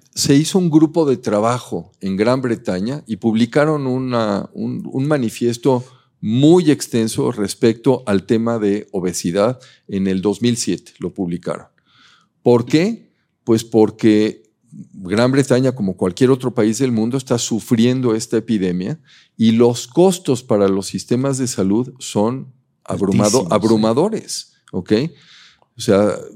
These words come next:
Speaker 1: simplemente piénsenlo. No existirían, si no tuviéramos la epidemia de, de diabetes,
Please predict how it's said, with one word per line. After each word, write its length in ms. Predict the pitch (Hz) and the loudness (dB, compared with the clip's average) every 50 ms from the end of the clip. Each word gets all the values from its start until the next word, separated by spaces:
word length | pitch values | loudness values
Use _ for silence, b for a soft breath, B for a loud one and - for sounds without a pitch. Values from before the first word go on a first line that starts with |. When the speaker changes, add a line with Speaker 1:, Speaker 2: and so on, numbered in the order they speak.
| - - - - | -20 -20 -20 -20
Speaker 1:
simplemente 760 | - - - - - 127 127 139 139 123 127 135 123 135 123 | -14 -10 -4 -2 0 0 2 2 2 2 2 0 0 -2 -2
piénsenlo. 800 | - 127 123 131 160 175 - 139 104 98 90 90 92 98 - - | -2 -2 -4 -2 -2 -4 -4 -4 -4 -4 -4 -6 -8 -12 -14 -10
No 260 | - 113 110 117 131 | -4 0 2 2 2
existirían, 760 | 147 139 - - 156 135 - - 135 113 117 120 123 120 123 | 2 0 -2 -4 -4 -4 -2 -2 -2 0 0 0 -2 -2 -4
si 160 | 120 - - | -4 -4 -4
no 140 | 98 107 117 | -2 -2 -2
tuviéramos 500 | - 120 113 120 123 123 113 107 101 - | -2 -2 -2 -2 0 -2 -2 -4 -4 -4
la 80 | 101 92 | -4 -6
epidemia 540 | 90 - 95 92 104 110 117 123 123 120 120 | -4 -4 -2 -2 0 0 0 -2 -2 -2 -2
de, 440 | 117 110 110 107 107 107 104 98 - | -2 0 0 0 0 0 -2 -4 -4
de 180 | - 107 104 | -2 -2 0
diabetes, 580 | 104 120 131 135 135 113 - - - 135 - | 2 2 2 4 4 2 0 0 -4 -10 -10